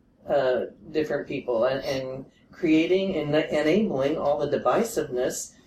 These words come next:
that constantly breaks down and builds up the fear. And so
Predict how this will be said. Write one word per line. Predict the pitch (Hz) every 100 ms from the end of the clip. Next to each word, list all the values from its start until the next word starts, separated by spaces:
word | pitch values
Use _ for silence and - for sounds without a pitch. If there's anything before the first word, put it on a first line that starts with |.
| _
that | - -
constantly | - 139 139 196 185 190
breaks | 160 127 135 156 -
down | 135 127 123 180 - _ -
and | 226 202
builds | 143 156 160
up | 160 -
the | 160
fear. | 220 208 - - - _ _ _ _ -
And | 147 147
so | - 160 151 151 151